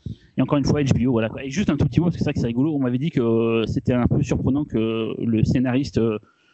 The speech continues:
euh, de Tchernobyl ait, ait fait ça. Et c'est vrai que j'ai regardé ce qu'il a fait avant. Effectivement, Scary Movie trois, quatre, euh, Very Bad Trip deux, trois, euh, Super Hero Movie. Enfin, il a fait que des trucs, mais genre honteux. Mais c'est pas juste,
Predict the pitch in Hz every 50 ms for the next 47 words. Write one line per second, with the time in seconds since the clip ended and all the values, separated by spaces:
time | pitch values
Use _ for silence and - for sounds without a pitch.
0 | _ _ _ _ - - 107 104 104 104 104 104 104 101 101 104 92 90 98 92
1 | 101 101 101 104 104 104 117 117 113 113 110 - 131 120 120 120 127 139 127 110
2 | 110 110 - - - - - - - 127 175 180 175 - 139 151 131 143 127 139
3 | 151 160 - 139 131 - 123 123 120 131 160 175 151 117 - - 117 - - 151
4 | 160 131 117 - - - 123 120 120 120 117 120 127 - - 131 131 127 - -
5 | 123 127 127 - - - 113 113 113 113 113 113 113 113 107 110 113 117 120 117
6 | 113 127 - - - 123 117 120 135 120 120 - - 123 120 127 127 127 127 120
7 | 113 110 95 95 98 - - - - - - _ - - - - - 139 131 131
8 | 127 127 131 131 135 143 - 117 120 120 120 - 117 - - - - 196 160 147
9 | - - - - 123 123 113 107 120 110 107 - - - 147 139 - - 185 180
10 | 190 196 - - 175 156 202 175